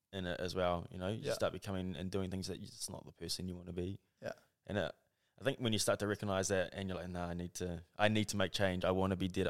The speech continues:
Speaker 1: I wanna be better. I wanna be different. I
Speaker 2: Yeah.
Speaker 1: don't wanna, I don't wanna be doing what I'm doing."
Speaker 2: Mm.
Speaker 1: That's that key, eh? Trying to figure that out, being self-aware of what you're doing
Speaker 2: Mm.
Speaker 1: and then trying to put things into place.
Speaker 2: So what piece of advice would you give someone in the midst of heartbreak right now?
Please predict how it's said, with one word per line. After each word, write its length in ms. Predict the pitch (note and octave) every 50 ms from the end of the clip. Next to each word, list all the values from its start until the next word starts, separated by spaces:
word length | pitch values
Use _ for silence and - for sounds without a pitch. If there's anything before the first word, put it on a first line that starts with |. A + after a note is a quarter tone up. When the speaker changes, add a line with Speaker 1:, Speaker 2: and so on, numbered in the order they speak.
| -
Speaker 1:
I 60 | - G2+
wanna 180 | F#2+ F#2+ G2
be 100 | F2 F#2
better. 220 | F2+ F#2+ F2+ F2 F2
I 20 |
wanna 140 | F2+ F2+ F#2+
be 100 | F2+ F2+
different. 380 | F2+ - - - F2+ F2+ F#2+ - _ _ _ _ _ -
I 40 | -
Speaker 2:
Yeah. 40 | A#2
Speaker 1:
don't 80 | D#2 B1
wanna, 200 | - F2+ F#2+ G2+ - - -
I 100 | - F2+
don't 120 | F#2 F#2+ E2+
wanna 120 | F2+ F2+
be 80 | F2 F2+
doing 220 | F2+ F2+ F2 F2
what 100 | F#2+ F#2+
I'm 100 | F#2 F2+ F2+
doing." 320 | F2+ F2+ F2 F2 F#2 F#2+ _ _ _ _ -
Speaker 2:
Mm. 220 | B2+ A#2 A2 A2+ -
Speaker 1:
That's 180 | G2 F2+ - -
that 200 | F#2+ - - -
key, 220 | - G2 F2+ F#2
eh? 120 | F2+ F2 F2 F#2 -
Trying 200 | - G2 F#2 F2+
to 140 | F2 D2+ - - - - - _ -
figure 180 | - G2+ G2+ F#2+
that 80 | F2 F2+
out, 240 | F2+ F2 E2 - -
being 160 | F#2+ F#2+ F#2+
self-aware 580 | - F#2 F2+ - F2+ E2+ F2+ F#2+ G2 G2 F#2+ F2
of 240 | F2+ F2+ F2+ F2 - _ _ _ _ _
what 220 | G2+ F#2 F#2 - E2+
you're 100 | F#2 F2+
doing 440 | E2 F2+ E2 D2+ E2+ F2 F#2+ F#2+ G2+ - B2
Speaker 2:
Mm. 140 | A2+ A#2 C3+ - _ _ -
Speaker 1:
and 220 | E2+ F2 F2 F2+
then 180 | F2 F2 F2 E2+
trying 200 | - F#2 F#2 F#2
to 40 | -
put 140 | - -
things 180 | - F#2 F#2 F2
into 160 | F#2 E2+ F2
place. 480 | E2 - F#2 F2 F2+ G2+ - - - - _ _ _ _ _ _ -
Speaker 2:
So 180 | - - D3 B2+
what 400 | B2 C3 C3+ - - - - -
piece 180 | D3 C#3+ B2+ C3+
of 80 | B2 A#2+
advice 340 | A2+ A#2+ B2+ B2 A#2+ -
would 140 | B2+ B2 A#2
you 80 | A#2+ A#2
give 180 | B2 B2 A2+
someone 480 | - - B2 A#2 A#2 A#2 A#2 A2+ A2+ - _ -
in 340 | A#2+ A#2+ A#2+ A#2 A#2 A#2+
the 80 | A2+ A2+
midst 280 | A#2 A#2+ - - - -
of 80 | A#2+ -
heartbreak 460 | - A2 - - - C3+ - - -
right 120 | - F#2
now? 200 | - B2 C3 C3